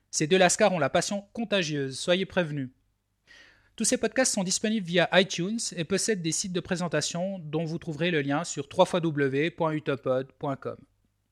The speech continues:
Eh oui, il n'y a pas grand-chose en français, je sais. Le problème, c'est que le tsunami du podcast indépendant n'a pas encore déferlé en francophonie. Tout reste à faire.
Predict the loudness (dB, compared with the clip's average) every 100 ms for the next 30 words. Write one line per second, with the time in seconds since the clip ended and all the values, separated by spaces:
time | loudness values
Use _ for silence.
0 | _ -20 -20 -20 _ _ 6 6 6 0
1 | 0 2 4 4 2 0 0 -2 -2 -4
2 | -4 -4 -4 -2 -2 -4 -8 _ _ _
3 | -6 0 2 2 2 0 -2 -4 -4 0
4 | 2 2 0 -2 0 2 2 2 0 0
5 | -2 -2 -2 0 2 2 2 0 0 0
6 | 0 -2 -4 -6 -4 -4 -4 -4 -8 _
7 | _ _ _ -4 2 2 4 2 2 -4
8 | -6